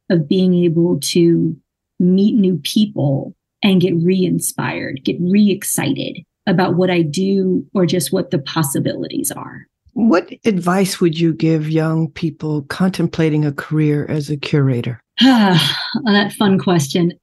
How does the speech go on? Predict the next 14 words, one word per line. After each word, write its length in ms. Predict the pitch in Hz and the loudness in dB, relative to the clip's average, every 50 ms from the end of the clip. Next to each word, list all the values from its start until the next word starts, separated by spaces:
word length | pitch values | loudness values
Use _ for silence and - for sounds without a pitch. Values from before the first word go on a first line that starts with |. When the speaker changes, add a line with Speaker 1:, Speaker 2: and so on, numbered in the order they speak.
| _ _ - | _ _ 0
Speaker 1:
I 300 | 254 262 262 - - - - | 2 2 2 0 -2 -6 -2
think 180 | 339 339 359 349 | 0 0 2 2
there's 180 | 339 320 285 240 | 2 2 2 2
a 60 | 226 | 0
few 240 | - - 208 185 180 | -2 -2 -2 0 0
things. 400 | - - - 135 135 139 - - | -2 -4 -4 -4 -4 -4 -4 -2
So 400 | 226 214 214 208 196 196 196 - _ _ _ _ _ _ _ _ - | -2 0 2 2 2 0 -2 -4 _ _ _ _ _ _ _ _ -4
I 80 | 214 | -2
think 260 | 208 - 320 359 339 330 | 0 0 0 0 2 0
we're 80 | 320 | 0
in 140 | 262 240 220 | 0 0 0
a 40 | 190 | 0
great 380 | 175 - 185 196 196 196 - | -2 -2 0 0 0 0 0
moment 760 | 185 185 185 175 180 180 180 180 180 175 180 - - - - | 0 0 0 0 0 0 0 0 0 -2 -2 -4 -6 -10 -14